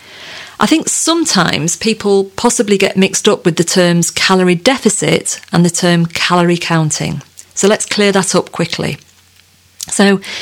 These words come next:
calorie counting is just pure maths. A calorie is just a unit of energy, and ninety-nine percent of everything we eat and drink contains calories. And all that calorie counting is,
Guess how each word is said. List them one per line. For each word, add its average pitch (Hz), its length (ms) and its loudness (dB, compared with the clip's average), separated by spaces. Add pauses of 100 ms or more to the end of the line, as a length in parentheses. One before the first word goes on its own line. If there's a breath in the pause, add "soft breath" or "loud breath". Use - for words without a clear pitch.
(220 loud breath)
calorie 277 380 4
counting 160 560 2
is 190 120 2
just - 440 0
pure 202 260 4
maths. - 540 0 (520 loud breath)
A 196 80 -2
calorie 240 680 4 (120)
is 190 100 0
just - 380 0
a 233 60 4
unit 214 400 4
of 196 100 2
energy, 165 500 4
and 160 300 2
ninety-nine 214 640 4
percent 165 400 2
of 165 220 -4
everything 202 640 4
we 180 120 4
eat 175 260 2
and 175 120 4
drink 160 280 2
contains 156 480 2
calories. 139 560 -2 (1040 loud breath)
And 185 160 0
all 247 300 2
that - 180 0
calorie 247 480 4
counting 165 500 2
is, 156 400 0